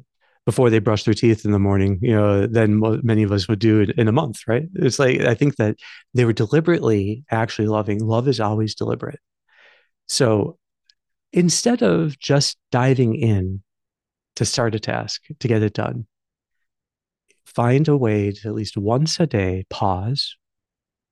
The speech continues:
and then ask, like, "How could this bring out my best? What's one thing that with God's help, I could stretch myself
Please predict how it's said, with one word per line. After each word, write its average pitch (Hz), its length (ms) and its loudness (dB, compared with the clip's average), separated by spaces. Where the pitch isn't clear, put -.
and 113 180 0
then 110 220 2
ask, 98 420 -2
like, 110 240 -4
"How 180 440 -4
could - 160 -2
this 110 160 0
bring 104 220 -4
out 104 140 -2
my 104 160 -6
best? - 500 -10
What's 175 360 -2
one 113 440 2
thing 98 520 0
that 110 120 0
with 110 140 -2
God's 110 320 0
help, 95 300 -2
I 107 120 -2
could 104 160 -4
stretch - 460 -4
myself 104 640 -4